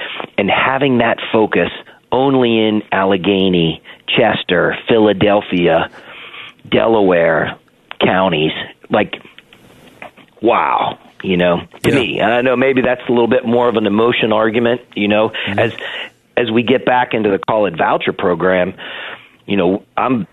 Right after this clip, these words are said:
Speaker 1: I'm trying to help people, and we would help forty thousand more Pennsylvania students if we gave the money to the learners versus the institutions.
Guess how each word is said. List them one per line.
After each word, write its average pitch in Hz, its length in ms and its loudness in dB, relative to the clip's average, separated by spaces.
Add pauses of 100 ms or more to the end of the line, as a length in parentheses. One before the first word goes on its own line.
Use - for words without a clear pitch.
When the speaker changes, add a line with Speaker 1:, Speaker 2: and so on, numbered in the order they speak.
(140)
Speaker 1:
I'm 135 300 0
trying 104 340 0
to - 60 2
help 92 280 -2
people, 82 520 2 (100)
and 95 380 2 (540)
we 135 340 4
would 143 220 4
help 110 280 0 (160)
forty 135 640 4
thousand 113 600 2
more 87 580 2
Pennsylvania 95 680 0 (140)
students 82 420 0 (480)
if 104 220 2
we 98 80 4
gave 104 440 2
the - 80 0
money 92 560 0 (440)
to 117 140 4
the 90 100 2
learners 92 880 2 (320)
versus 92 640 0 (320)
the 92 300 0
institutions. - 760 -2